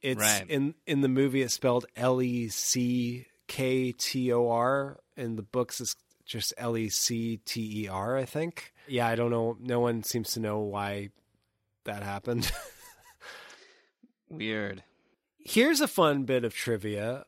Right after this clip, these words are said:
Speaker 1: I thought.
Speaker 2: Okay.
Speaker 1: Manhunter and the remake, Red Dragon, directed by Brett Ratner.
Speaker 2: Oh,
Speaker 1: uh,
Speaker 2: fuck that guy.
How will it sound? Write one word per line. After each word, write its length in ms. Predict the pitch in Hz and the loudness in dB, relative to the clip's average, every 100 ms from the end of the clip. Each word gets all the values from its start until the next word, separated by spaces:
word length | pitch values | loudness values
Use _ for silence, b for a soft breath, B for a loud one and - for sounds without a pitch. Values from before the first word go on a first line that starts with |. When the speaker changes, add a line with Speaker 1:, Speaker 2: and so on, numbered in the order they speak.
| - | -6
Speaker 1:
I 180 | 107 | -4
thought. 380 | 113 - 92 98 | -4 -4 -4 -2
Speaker 2:
Okay. 280 | 147 - 107 - _ _ _ _ _ _ _ _ _ _ _ _ | -4 -4 -6 -8 _ _ _ _ _ _ _ _ _ _ _ _
Speaker 1:
Manhunter 1120 | 156 151 214 302 262 214 190 - 180 180 180 - _ _ _ - | 0 6 6 6 2 -2 0 0 2 0 -2 -10 _ _ _ -2
and 240 | 156 165 | 2 4
the 100 | 160 | 4
remake, 680 | 143 160 269 220 123 127 - - - | 4 2 4 4 4 2 -4 -18 -14
Red 220 | - 147 143 | 0 2 2
Dragon, 720 | 131 139 160 143 104 117 - _ | 4 4 4 2 -2 -4 -10 _
directed 420 | - 120 135 - | -4 0 2 0
by 200 | 117 120 | 0 0
Brett 400 | 107 117 117 143 | 0 0 -2 -2
Ratner. 580 | - 123 143 123 101 104 - b b b b - | -4 -2 -2 -2 -4 -6 -10 b b b b -2
Speaker 2:
Oh, 40 | 104 123 127 127 123 | 2 4 4 2 0
Speaker 1:
uh, 40 | 117 | 0
Speaker 2:
fuck 280 | 147 143 | 2 2
that 240 | - 123 - | 2 -2 0
guy. 400 | 101 95 92 | 0 0 -2